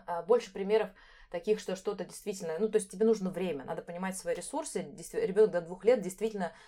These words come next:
забирает твое время двадцать четыре на семь, и это очень важный период. Мне вот хотелось бы об этом сказать, что очень важный период, когда женщине в этом возрасте кажется, что ну все, так будет всегда, никогда ничего не изменится, моя жизнь потеряна, я теперь только мама,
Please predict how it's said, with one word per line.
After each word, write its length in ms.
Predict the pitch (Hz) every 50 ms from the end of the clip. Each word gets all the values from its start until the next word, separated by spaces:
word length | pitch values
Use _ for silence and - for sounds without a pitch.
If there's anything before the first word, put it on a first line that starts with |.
| - -
забирает 540 | - 165 160 180 180 190 214 220 202 190 -
твое 160 | 165 165 170
время 240 | 165 190 220 202 190
двадцать 300 | 151 170 180 - - -
четыре 200 | - - - 160
на 100 | 160 160
семь, 360 | - - 233 247 262 262 -
и 80 | - 190
это 180 | 196 214 202 196
очень 240 | 196 196 - 196
важный 380 | 190 190 196 202 190 190 185 180
период. 460 | - - 190 190 196 185 160 - -
Мне 120 | 160 156 156
вот 120 | 151 -
хотелось 300 | - 190 - 196 180 151
бы 100 | 151 165
об 80 | 151 156
этом 180 | 151 - 165
сказать, 340 | - - 175 170 208 247 285
что 120 | - -
очень 240 | 180 175 - - 185
важный 280 | 196 214 214 196 196 185
период, 380 | - - 175 214 302 330 233 - - - - - - - -
когда 260 | - 180 180 180 214 208
женщине 440 | 208 226 220 196 - - 196 185
в 80 | 185 202
этом 180 | 208 202 190 180
возрасте 420 | 180 202 202 185 160 - - 208
кажется, 380 | - 196 185 180 165 - - 156
что 180 | - - 180
ну 140 | 170 185 196
все, 260 | 190 - - 160 139
так 320 | - - 208 196 185 - 156
будет 280 | 160 180 165 156 151 -
всегда, 480 | - - - 151 151 175 196 240 277 - _ _ _ _ _ _ _ _ _ _ - - - - - - _ _ _ _
никогда 680 | - 185 202 233 240 233 233 214 202 220 190 226 226
ничего 380 | 196 185 196 196 - 220 202 214
не 140 | 196 196 190
изменится, 640 | 185 185 196 214 233 233 208 190 - 165 156 147
моя 340 | 147 165 170 185 196 196 185
жизнь 340 | 180 202 208 185 175 175 156
потеряна, 640 | - 170 165 - 220 226 233 226 190 175 160 147 147
я 200 | 156 175 185 185
теперь 240 | - - - 180 -
только 400 | - 208 202 185 190 - 170 151
мама, 600 | 160 165 190 220 226 214 175 156 147 143 -